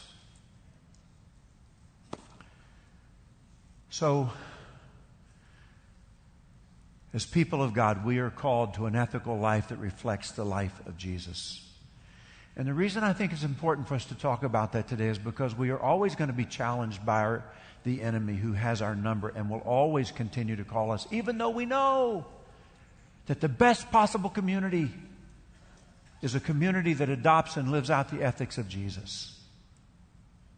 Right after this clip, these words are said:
And so what do we do? After we have taken off the old, we put on these new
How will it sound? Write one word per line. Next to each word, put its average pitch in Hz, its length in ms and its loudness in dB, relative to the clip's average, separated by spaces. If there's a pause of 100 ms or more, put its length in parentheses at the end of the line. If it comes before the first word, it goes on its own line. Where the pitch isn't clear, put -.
(380)
And 113 100 -6
so 139 100 0
what 151 160 2
do 156 60 2
we 139 160 2
do? 113 340 0 (680)
After 151 320 4
we 139 180 4
have 127 180 0
taken 147 260 2
off 127 160 2
the 131 120 0
old, 107 140 -2
we 123 120 0
put 165 260 -2
on 131 320 0 (420)
these 120 360 2
new 127 420 2